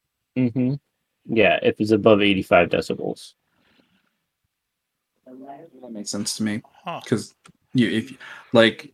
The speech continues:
Speaker 2: I mean, this has nothing to do with anything, but I legit, like, yeah, went to an ear,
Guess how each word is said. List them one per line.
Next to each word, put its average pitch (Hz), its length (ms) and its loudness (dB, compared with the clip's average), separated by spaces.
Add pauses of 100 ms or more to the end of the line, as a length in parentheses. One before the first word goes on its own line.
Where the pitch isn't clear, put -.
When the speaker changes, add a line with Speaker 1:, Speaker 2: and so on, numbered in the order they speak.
Speaker 2:
I 117 120 2
mean, 113 220 -2
this 113 240 -2
has 123 140 6
nothing 117 400 4
to 117 60 -2
do 110 140 0
with 101 140 0
anything, 117 500 2
but 110 100 2
I 107 80 4
legit, 107 540 -2 (140)
like, 104 320 0 (380)
yeah, 120 300 2
went 120 240 4
to 113 100 0
an 104 80 -4
ear, 107 320 -4